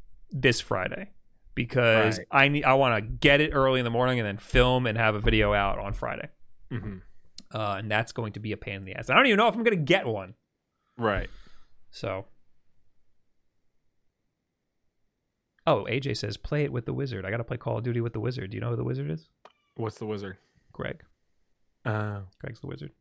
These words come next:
Speaker 1: Well, I hear your baby crying. You should get a water bottle and <laughs> spray it in the face.
Speaker 2: Not how that works, apparently.
Speaker 1: <laughs> All right, moving on. We got more stuff. Uh, these are quick, though. We can plow through these, I think.
Speaker 2: Okay.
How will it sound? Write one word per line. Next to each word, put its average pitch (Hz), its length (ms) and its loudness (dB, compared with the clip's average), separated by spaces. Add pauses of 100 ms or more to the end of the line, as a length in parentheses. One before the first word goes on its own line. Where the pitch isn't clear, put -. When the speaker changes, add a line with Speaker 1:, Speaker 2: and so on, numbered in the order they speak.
(400)
Speaker 1:
Well, 143 120 2
I 127 80 6
hear 147 100 4
your 131 100 4
baby 127 260 2
crying. 104 260 -2
You 107 60 -6
should - 120 -8
get 123 100 -2
a 107 60 -2
water 117 260 -2
bottle 95 300 -6
and 104 100 -12
<laughs> - 20 -20
spray - 280 -2
it - 80 -4
in 165 60 2
the - 60 -6
face. - 480 -2 (840)
Speaker 2:
Not 175 200 8
how 196 140 12
that 185 140 12
works, 190 280 8
apparently. 127 540 8 (1040)
Speaker 1:
<laughs> 240 120 0 (1300)
All 180 100 10
right, 226 160 10
moving 233 300 6
on. 240 260 8
We 220 60 2
got 220 200 6
more 220 220 4
stuff. 208 540 4
Uh, 175 380 6
these 170 220 4
are 156 40 6
quick, 143 320 2
though. 113 200 0
We 110 120 -2
can 107 180 -10
plow 101 220 -2
through 101 220 -10
these, 107 240 -4
I 113 120 2
think. 135 200 0
Speaker 2:
Okay. 107 200 0